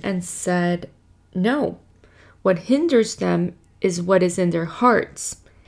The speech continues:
And as I researched in the Bible, I see many examples like those of Joshua, Job, Abraham,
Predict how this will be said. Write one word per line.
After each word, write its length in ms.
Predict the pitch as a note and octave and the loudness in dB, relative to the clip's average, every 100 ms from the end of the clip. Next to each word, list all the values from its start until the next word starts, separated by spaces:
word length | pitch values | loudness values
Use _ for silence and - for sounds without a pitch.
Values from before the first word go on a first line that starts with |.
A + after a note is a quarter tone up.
| _ | _
And 100 | G3 | 0
as 120 | G#3+ A3+ | 2 4
I 80 | |
researched 640 | A3 A3+ C4+ F4 E4+ - - | 4 4 2 0 -2 -6 -6
in 120 | A#3+ | -2
the 60 | A#3 | 0
Bible, 500 | G#3 F3+ E3+ F3+ F3+ | 0 2 2 2 0
I 120 | F#3+ | -2
see 260 | F#3+ - G3 | -4 -2 -2
many 380 | F#3+ G3+ A3+ C4+ | -2 -2 0 0
examples 760 | B3+ - F3+ F3 E3 F3 E3+ | -2 -4 -2 -2 0 -2 0
like 220 | F3+ F3 | -2 -2
those 220 | F#3 F3 F3 | 0 0 0
of 160 | E3 | -4
Joshua, 560 | - F3 E3+ F3 F#3 F3+ | -2 0 0 -2 0 0
Job, 420 | F3 F3 F3 F3 | 2 2 2 0
Abraham, 640 | F3+ F3+ F3+ F3 E3+ E3+ | 0 -2 -2 -4 -4 -4